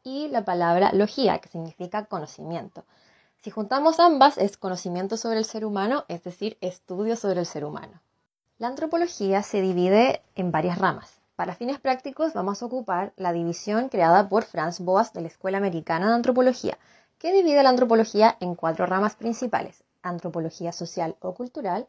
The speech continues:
o social cultural, antropología biológica o física, antropología lingüística y arqueología.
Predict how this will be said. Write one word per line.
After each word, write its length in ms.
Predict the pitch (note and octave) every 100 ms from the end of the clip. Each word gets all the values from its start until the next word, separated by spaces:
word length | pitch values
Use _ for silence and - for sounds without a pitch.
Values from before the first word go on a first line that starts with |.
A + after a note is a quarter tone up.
| _ _ _ _ _
o 100 | -
social 300 | E3+ E3+ F3
cultural, 520 | F3 A3 A#3 E3+ G#3+ -
antropología 640 | - F#3+ F3+ E3+ E3+ - F3+
biológica 540 | E3+ F#3+ F#3+ F#3 D#3+ -
o 100 | C#4
física, 540 | C#4 A#3 G#3+ A3+ B3 _
antropología 640 | F3+ E3 E3 E3 D#3+ - E3
lingüística 580 | E3 F#3+ B3 D#4 E4 F4 - _ -
y 140 | G#3+
arqueología. 520 | B3+ B3+ B3 G#3+ -